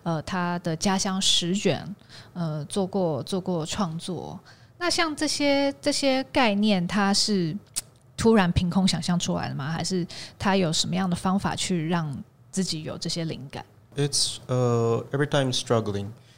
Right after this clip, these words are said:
Speaker 2: So <laughs> from the concept, uh, you, once you get the concept, well, that's another eureka, but, uh, so it's kinda like a puzzle.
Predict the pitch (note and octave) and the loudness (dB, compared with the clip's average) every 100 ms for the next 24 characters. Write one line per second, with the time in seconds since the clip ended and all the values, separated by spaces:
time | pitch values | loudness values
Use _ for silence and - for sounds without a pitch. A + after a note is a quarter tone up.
0 | - - - D#3+ C3 C3+ A#2+ - - B2+ | -20 -2 2 4 6 4 2 -4 -8 0
1 | D#3+ C#3+ C#3 - D3 D#3+ - D#3+ E3 E3 | 2 2 0 0 0 2 2 4 4 0
2 | - - A#2 A2+ A2+ A2+ A#2 A#2+ A#2+ A#2 | -8 0 2 2 2 0 0 0 0 -4
3 | - - _ - - D3+ - D3 C3+ - | -10 -20 _ -10 0 0 2 2 2 0
4 | - C3 C3 A2+ B2+ - - - _ - | 0 0 2 2 2 0 -14 -18 _ 0
5 | B2+ - - A2 - A2+ G#2 G2+ F#2+ G#2+ | 0 0 -4 -2 -2 -2 -4 -4 -6 -8
6 | G#2 G2+ G#2 G2+ G2+ - G2+ G#2+ A2+ - | -10 -4 -4 -2 -4 -4 -4 -4 -6 -12
7 | - - - B2+ A#2 A2+ A2+ A2+ - G3+ | -20 -10 0 4 4 4 2 -2 0 2
8 | D3 - - C#3+ A2+ G2 | 2 0 -2 -4 -2 -4